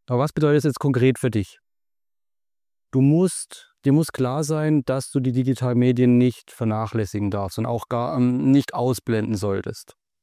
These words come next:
Denn zum einen wirkt es für dich selber als eine Art Vertrauensaufbau. Du kannst dir vorstellen, deine eigene Homepage, deine eigene Webseite ist eine Art digitale Visitenkarte und dein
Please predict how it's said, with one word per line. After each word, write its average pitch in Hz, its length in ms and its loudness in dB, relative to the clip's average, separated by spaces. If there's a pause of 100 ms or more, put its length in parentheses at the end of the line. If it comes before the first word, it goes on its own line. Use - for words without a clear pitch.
(300)
Denn 139 320 4 (1000)
zum 135 200 0
einen 147 520 2
wirkt 143 320 2
es 139 380 -2
für - 160 -2
dich 120 180 -2
selber 123 380 0
als 120 200 -2
eine 120 140 -4
Art 113 140 -4
Vertrauensaufbau. 101 920 -6 (540)
Du - 40 -18
kannst 147 260 -2
dir 139 80 2
vorstellen, 156 520 0
deine 127 240 2
eigene 131 380 2
Homepage, 120 340 2
deine 110 240 -2
eigene 117 220 2
Webseite 135 500 -2
ist 131 240 -2
eine 127 280 0
Art 120 240 -4 (120)
digitale 123 540 0
Visitenkarte 110 720 -2 (520)
und 127 300 2
dein 131 480 0